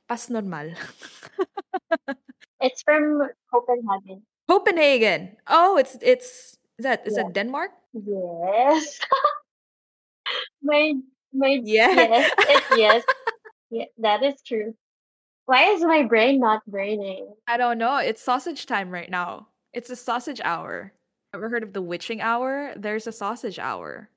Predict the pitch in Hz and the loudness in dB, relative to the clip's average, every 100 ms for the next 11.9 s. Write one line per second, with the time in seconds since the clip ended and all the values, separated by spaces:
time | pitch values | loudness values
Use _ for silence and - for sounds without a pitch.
0 | _ _ 233 214 196 190 _ _ _ _ | _ _ -8 -6 -6 -8 _ _ _ _
1 | - - - _ - 269 254 - 247 214 | -14 -14 -14 _ -8 -6 -6 -8 -6 -6
2 | 196 _ _ _ _ _ _ _ 196 185 | -8 _ _ _ _ _ _ _ -10 -4
3 | 196 208 - 208 185 190 185 - 170 156 | -2 -2 -2 0 0 -2 -8 -4 -4 -4
4 | 151 147 143 - 131 117 78 _ _ - | -8 -8 -10 -6 -4 -4 -6 _ _ 0
5 | 302 311 302 269 - 269 170 - - 143 | 4 6 4 4 2 0 -2 -12 -12 -10
6 | - - 277 - 339 - _ - _ - | -8 -4 0 2 2 0 _ -20 _ -20
7 | - - 196 180 139 110 62 - - - | -20 -12 -12 -4 -2 -2 -4 -12 -20 -20
8 | _ _ _ _ _ _ 233 277 240 233 | _ _ _ _ _ _ -6 0 2 2
9 | 240 240 226 220 233 208 202 180 175 175 | 0 -2 -2 -2 -2 0 0 -2 -2 -4
10 | - 214 233 226 214 214 220 214 180 208 | -6 -2 0 2 0 -2 -4 -2 -2 -4
11 | 196 196 196 208 170 156 139 156 - | -4 -8 -8 -8 -6 -4 -6 -8 -12